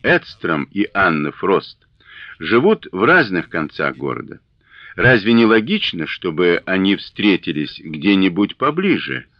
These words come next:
а не в этом районе? Я стал проверять и выяснил, что на соседней улице живет Антонио Перес.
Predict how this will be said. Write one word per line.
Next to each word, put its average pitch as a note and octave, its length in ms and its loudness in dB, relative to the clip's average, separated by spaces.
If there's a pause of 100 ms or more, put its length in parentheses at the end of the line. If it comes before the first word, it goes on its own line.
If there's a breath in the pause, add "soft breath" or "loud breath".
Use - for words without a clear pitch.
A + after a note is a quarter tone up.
(140 soft breath)
а F#2+ 100 -2
не A#2+ 160 2
в C#3 60 0
этом C#3+ 280 0
районе? A#2 460 -4 (1160 soft breath)
Я A#2+ 200 2
стал G3+ 300 0
проверять E3+ 600 0
и E3 160 -2
выяснил, D2+ 640 -4 (440 soft breath)
что - 240 -4
на A2 140 4
соседней G#2 760 0
улице C#3+ 680 -2 (320)
живет G#2+ 640 2 (340)
Антонио G2 680 0
Перес. - 580 -6